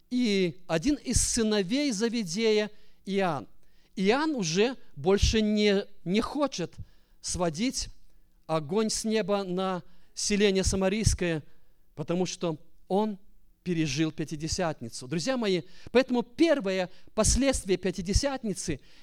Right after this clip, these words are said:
это желание, это способность безбоязненно провозглашать Слово Божье. В начале двадцатого века вот настоящий пятидесятник определялся не потому, что он говорит, говорил на языках.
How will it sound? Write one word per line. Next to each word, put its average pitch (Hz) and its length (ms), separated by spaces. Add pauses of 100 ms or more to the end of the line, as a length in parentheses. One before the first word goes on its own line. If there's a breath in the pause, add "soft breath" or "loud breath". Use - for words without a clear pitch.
(120 soft breath)
это 196 260
желание, 214 800 (540)
это 247 260
способность 202 1200 (360 soft breath)
безбоязненно 185 1040 (280 soft breath)
провозглашать 180 800 (160 loud breath)
Слово 185 360
Божье. 160 460 (540 loud breath)
В - 40
начале 285 320
двадцатого 233 500
века 269 300
вот 160 180
настоящий 214 500
пятидесятник 208 760 (300 soft breath)
определялся 220 680
не 240 160
потому, 277 480
что - 320 (200 loud breath)
он 214 180
говорит, 202 480
говорил 196 360
на 185 80
языках. 180 540